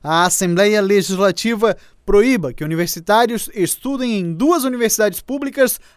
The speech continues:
ao mesmo tempo. O parlamentar tucano já adiantou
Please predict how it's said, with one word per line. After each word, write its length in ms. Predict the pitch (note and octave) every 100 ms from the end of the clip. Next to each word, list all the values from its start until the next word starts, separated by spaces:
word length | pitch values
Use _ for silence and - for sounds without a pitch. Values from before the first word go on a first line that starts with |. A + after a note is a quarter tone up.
| _
ao 160 | B3+ A3+
mesmo 400 | G#3 G3+ F#3+ F3
tempo. 340 | C3+ G#2+ _ - - _ -
O 140 | D3
parlamentar 560 | C#3 D#3 D#3 D3 D3 C3+
tucano 560 | G#3+ - F#3+ G#3 A#3 - _ _
já 200 | C3 E3
adiantou 480 | F#3 C4+ - A3